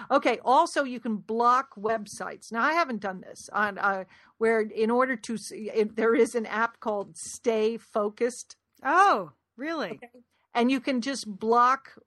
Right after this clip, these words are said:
Speaker 1: access to websites for certain periods of time. So if
Speaker 2: It, it,
Speaker 1: you
Speaker 2: that is the key of everything you've said. Like, I, you know, it doesn't take me that long to look in my refrigerator and figure, I only have two things for lunch. So it's A or B. But,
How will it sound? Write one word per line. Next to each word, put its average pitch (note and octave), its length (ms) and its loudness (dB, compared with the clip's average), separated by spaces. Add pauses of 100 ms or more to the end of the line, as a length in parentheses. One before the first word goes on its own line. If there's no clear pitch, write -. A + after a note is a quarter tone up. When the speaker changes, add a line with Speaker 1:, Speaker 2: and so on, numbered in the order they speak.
(160)
Speaker 1:
access A3 720 -6
to A3+ 120 -8
websites F#3+ 920 -8 (340)
for G#3+ 140 -2
certain G#3+ 380 -2
periods F#3+ 420 -4
of E3 100 -12
time. - 320 -16 (300)
So A#3+ 320 4
if B3 80 4
Speaker 2:
It, B3+ 100 6
it, C4+ 120 6
Speaker 1:
you A3 60 0
Speaker 2:
that C#4+ 260 8
is C#4 240 2
the A3+ 140 -6
key F#3 300 -8
of F3+ 140 -10
everything B3 440 -2
you've G#3+ 200 -6
said. G3+ 400 -4
Like, F#3+ 360 -6
I, G3+ 160 -14 (340)
you C4 80 -6
know, B3 60 -4
it B3 80 -4
doesn't D#4+ 300 0
take C#4 240 -4
me A3+ 100 -6
that G3+ 260 -4
long G#3+ 440 -4
to G#3+ 100 -8
look G3+ 240 -6
in G3+ 80 -6
my G3 140 -4
refrigerator G3+ 800 -4
and G3 180 -8
figure, G#3 240 -6
I A3+ 80 -2
only C4+ 160 -2
have A#3+ 240 -2
two G3+ 160 -6
things F3 300 -12
for F#3+ 120 -10
lunch. D#3+ 320 -12
So G#3+ 200 -6
it's G#3 160 -8
A B3+ 180 4
or A3 80 2
B. D3 320 -10 (380)
But, A3+ 320 4